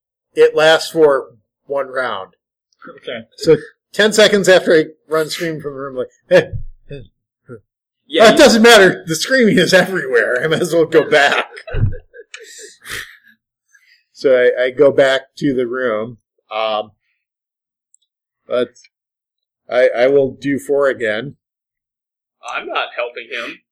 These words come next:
Speaker 3: I'm sorry. I gave life for you. You're my friend. This is some asshole that we randomly met.
Speaker 1: Well, but
Speaker 3: But
Speaker 1: but he's going through the same thing we are.
Speaker 3: then he should sack more points for himself.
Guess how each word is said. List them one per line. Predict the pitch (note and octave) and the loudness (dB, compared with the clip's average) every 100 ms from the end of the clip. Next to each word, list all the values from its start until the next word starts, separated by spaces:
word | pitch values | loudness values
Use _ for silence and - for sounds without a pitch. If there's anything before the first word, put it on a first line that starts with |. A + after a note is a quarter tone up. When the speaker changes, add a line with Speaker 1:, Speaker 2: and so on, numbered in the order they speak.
| - | -8
Speaker 3:
I'm | C#3 F3 E4+ | -4 -4 -4
sorry. | - C#3+ G3+ C3 | -4 -2 0 0
I | B2 G#3+ | 0 -2
gave | A3+ G3+ | -2 -6
life | A#2+ D3 E3 - | -2 -2 -2 -10
for | B2 | -16
you. | B2 C#3+ C3+ A2+ B2 | -10 -6 -6 -8 -6
You're | G#3+ | -4
my | G4+ C#3 | -2 -4
friend. | - - F#3 D#3+ A#2 - | -6 -10 -6 -6 -6 -4
This | A#3 - | -2 -2
is | F#4+ - | -2 -2
some | A3 C#3+ | -2 -2
asshole | C#3+ E3+ - C#3+ B2 | -2 -4 -2 -2 0
that | A#2+ A2 | -2 -4
we | A#2+ A#2+ - D3 | -8 -12 -12 -6
randomly | D#3 D3+ C3 A#2 | -4 -2 -6 -8
met. | A#2 C3+ - - _ _ _ _ _ _ _ _ - | -4 -4 -4 -10 _ _ _ _ _ _ _ _ -12
Speaker 1:
Well, | E3 E3 | -10 -8
but | D#3 - _ _ _ _ _ _ _ _ _ _ _ _ | -10 -10 _ _ _ _ _ _ _ _ _ _ _ _
Speaker 3:
But | G3+ G#3 - _ _ _ _ _ _ _ _ _ _ _ | 2 2 0 _ _ _ _ _ _ _ _ _ _ _
Speaker 1:
but | C#3+ | -10
he's | B2+ E3+ | -8 -4
going | F#3+ E3+ | -2 -2
through | C#3 D3 | -4 -8
the | |
same | - D3 C3 | -4 -4 -4
thing | C3+ A2+ | -10 -10
we | A2+ G2+ | -12 -12
are. | F2+ - _ _ _ - | -12 -14 _ _ _ -14
Speaker 3:
then | A#2 | -14
he | D#3 D3+ | -14 -20
should | - | -18
sack | - - C#3+ C#3+ | -14 -6 -6 -6
more | D3 C#3+ | -12 -14
points | - D3 C#3 | -12 -14 -14
for | D#3 | -16
himself. | D3 - A2+ - | -18 -14 -12 -12